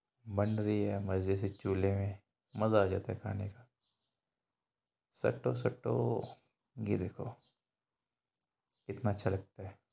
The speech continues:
अंधेरा पड़ गया अभी। ये देखो गाँव का नज़ारा, क्योंकि जो हम यहाँ हम रहते हैं, ये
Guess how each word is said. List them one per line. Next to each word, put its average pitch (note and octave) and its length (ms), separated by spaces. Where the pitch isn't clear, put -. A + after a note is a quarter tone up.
अंधेरा G#2 380
पड़ G#2 200
गया A2 180
अभी। A2 220
ये A#2+ 320
देखो G#2 380
गाँव G2+ 280
का G2+ 120
नज़ारा, G2 460
क्योंकि A#2+ 200
जो A#2+ 140
हम A#2 320
यहाँ A2+ 220
हम A#2 120
रहते G#2+ 300
हैं, A#2 80
ये A2+ 120